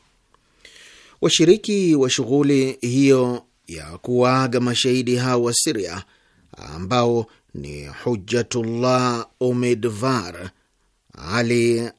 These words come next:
Aghazade, Hussein Muhammadi, Said Karimi na Muhammad Amin Samadi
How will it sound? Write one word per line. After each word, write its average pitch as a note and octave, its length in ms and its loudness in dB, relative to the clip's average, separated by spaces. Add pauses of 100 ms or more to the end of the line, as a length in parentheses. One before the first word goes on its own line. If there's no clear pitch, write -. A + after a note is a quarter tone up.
Aghazade, A2+ 1000 -2 (340)
Hussein A#2 540 -2
Muhammadi, A#2 960 -2 (420)
Said G#2+ 720 -4
Karimi A#2+ 760 -2 (340)
na D2 260 -14
Muhammad A#2+ 760 -4
Amin B2 680 -2 (120)
Samadi A#2 720 -2